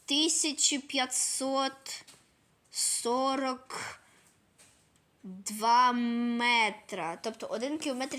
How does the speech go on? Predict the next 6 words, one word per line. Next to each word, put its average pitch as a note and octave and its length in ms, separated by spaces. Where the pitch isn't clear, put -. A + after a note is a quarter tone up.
це A#3 100
п'ятсот A#3+ 540
метрів. G3+ 420
Да. F#3 220
Подякую, C#4+ 920
мені B3 500